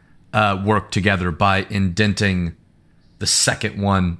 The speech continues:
underneath the first. And so you'll, if you've ever noticed that reading through your Bibles, that's what's going on, is you've got those parallel lines that go throughout, and our editors have helped us out in being able to see, uh, which lines parallel what.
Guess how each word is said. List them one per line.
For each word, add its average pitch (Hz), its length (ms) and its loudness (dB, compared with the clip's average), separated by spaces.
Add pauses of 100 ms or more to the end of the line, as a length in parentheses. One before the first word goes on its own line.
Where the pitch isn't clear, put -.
(120)
underneath 98 440 2
the 90 60 -8
first. - 500 -2
And 92 300 -6
so 113 240 0
you'll, 123 360 2 (200)
if - 180 -6
you've 131 80 0
ever 180 180 2
noticed 139 440 0
that 117 200 0
reading 113 280 0
through 107 100 -4
your 101 100 0
Bibles, 95 420 0
that's 101 220 -2
what's 92 180 -8
going 92 280 -6
on, 87 260 -4
is 82 160 -8
you've 87 100 -8
got 98 240 -2
those 92 320 -4
parallel 98 540 -2
lines 87 640 -4 (440)
that 98 160 -10
go 98 140 0
throughout, 90 540 -2
and 95 120 -2
our 95 80 2
editors 92 560 -2
have 92 320 -8 (240)
helped - 260 -4
us 98 140 -4
out - 300 -8 (240)
in 104 120 -2
being 101 200 0
able 95 180 0
to 82 60 -8
see, 90 460 -4 (1000)
uh, 95 320 0
which 98 300 -2
lines 101 400 2
parallel 95 540 -2
what. 87 360 -4